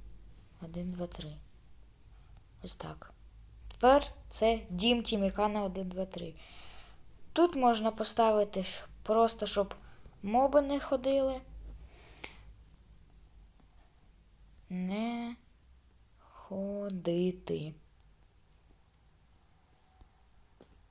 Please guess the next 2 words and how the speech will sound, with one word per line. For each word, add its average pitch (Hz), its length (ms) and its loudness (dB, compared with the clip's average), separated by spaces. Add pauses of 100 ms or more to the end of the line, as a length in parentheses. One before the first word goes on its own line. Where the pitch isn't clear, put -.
(1000)
Не 220 760 -6 (2250)
ходити. 180 1400 -2